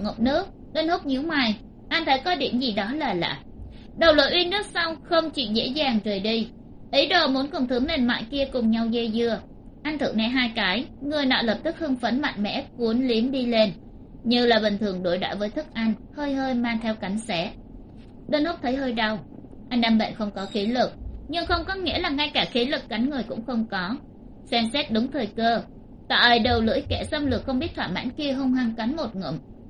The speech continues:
"Ừ." Đứa nhỏ đen ngẩng đầu lên, mặt nhăn nhó, có chút mồm miệng không rõ than thở. "Đau." Đinh Húc bị gây sức ép đến thanh tỉnh, oán hận trừng mắt liếc hắn một cái,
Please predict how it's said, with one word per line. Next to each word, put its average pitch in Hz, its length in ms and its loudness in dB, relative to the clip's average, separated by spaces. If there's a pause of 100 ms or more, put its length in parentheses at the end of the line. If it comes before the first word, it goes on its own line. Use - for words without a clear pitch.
(260)
"Ừ." 285 360 2 (720)
Đứa 233 340 4
nhỏ 285 380 2
đen 247 360 2
ngẩng 233 180 -2
đầu 302 160 2
lên, 262 420 2
mặt 214 200 2
nhăn 220 220 4
nhó, 208 300 4 (120)
có 269 120 4
chút 427 240 -4
mồm 294 240 -2
miệng 262 140 -2
không 269 200 -2
rõ 240 80 2 (100)
than 254 240 -2
thở. 247 300 -4 (320)
"Đau." 262 520 -2 (960)
Đinh 208 200 2
Húc 233 160 2
bị 185 300 2
gây 208 180 2
sức 262 240 -4
ép 262 180 -4
đến 220 160 0
thanh 226 220 0
tỉnh, 185 280 0 (360)
oán 247 180 2
hận 294 180 0
trừng 226 200 2
mắt 269 160 2
liếc 330 160 -2
hắn 226 200 4
một 262 200 0
cái, 185 320 4